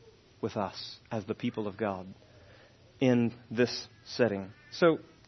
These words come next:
don't, don't make yourself uncomfortable by it, and yet have an understanding concept. They're brethren. They're strangers. You're gonna host them. You're gonna care for them. But they're brethren.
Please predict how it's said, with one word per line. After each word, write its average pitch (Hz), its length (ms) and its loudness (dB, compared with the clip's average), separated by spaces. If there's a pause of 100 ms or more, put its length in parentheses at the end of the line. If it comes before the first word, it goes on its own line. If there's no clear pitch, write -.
(540)
don't, 180 280 4
don't 175 180 6
make 160 260 4
yourself 135 340 4 (100)
uncomfortable 135 720 4
by 104 260 0
it, - 100 -8 (420)
and 147 160 8
yet 147 100 12
have 135 160 2
an 131 200 2
understanding 139 920 4
concept. 127 800 0 (540)
They're 185 120 6
brethren. 170 440 4 (880)
They're 220 100 -2
strangers. 135 560 -4 (1120)
You're 131 140 2
gonna 147 120 0
host 185 280 0
them. 98 260 -4 (120)
You're 120 100 -2
gonna 127 100 0
care 180 200 0
for 135 140 -4
them. 95 260 -6 (460)
But 226 120 4
they're 226 120 10
brethren. 175 520 6